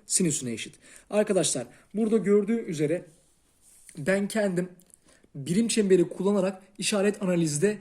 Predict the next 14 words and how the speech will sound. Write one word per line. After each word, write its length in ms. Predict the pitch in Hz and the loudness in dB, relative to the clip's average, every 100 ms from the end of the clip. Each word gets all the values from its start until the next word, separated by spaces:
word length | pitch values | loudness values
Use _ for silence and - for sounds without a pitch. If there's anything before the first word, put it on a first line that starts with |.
| - - | -10 -2
yapabiliyorum. 600 | 175 185 165 147 113 110 - - | -2 0 0 0 -2 -8 -16 -4
Bakıyorum 500 | 180 202 175 131 117 - 160 | -2 0 0 -2 -6 -18 0
birinci 440 | 180 214 202 208 | 4 4 4 4
bölgede 380 | 180 139 120 110 - _ | 2 2 -4 -8 -14 _
kosinüs 500 | - 208 190 170 - - - | -2 0 0 2 0 -2 -4
zaten 440 | 143 202 175 185 | 2 2 2 0
artı. 360 | 170 143 - 113 - _ - | -2 -4 -6 -12 -14 _ -8
Çünkü 320 | 175 147 208 185 | -6 -2 -2 -2
apsisi 380 | 160 - - | -2 2 2
artı. 380 | 165 120 - 104 - _ - | 0 -6 -10 -14 -14 _ -12
İkinci 420 | 165 220 202 196 | -4 -2 0 2
bölgede 360 | 170 131 113 107 _ _ | 2 0 -4 -10 _ _
kosinüs 520 | - 196 165 196 - - _ _ _ | -4 -2 0 0 0 -2 _ _ _
eksi. 440 | 175 151 - 120 | -4 0 2 0